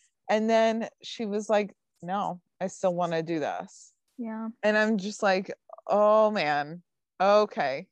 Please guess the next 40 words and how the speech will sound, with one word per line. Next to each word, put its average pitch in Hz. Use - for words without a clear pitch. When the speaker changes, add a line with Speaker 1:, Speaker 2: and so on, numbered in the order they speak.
Speaker 1:
here 214
we 214
Speaker 2:
I -
mean, 156
Speaker 1:
go." 190
Speaker 2:
yeah, 277
like, 294
I'm 339
like 427
that 254
too. 269
But 285
then 294
at 285
the 285
same 359
time, 214
though, 233
I 214
feel 202
like 247
Lucy 214
is 202
not 349
stubborn, 214
but 214
just, 226
like, 202
well, 277
no, 214
you 214
know 220
Speaker 1:
Ballsy. -
Speaker 2:
what? -
Kind 269
of 349
in 285
a 214
way, 180
yeah. 220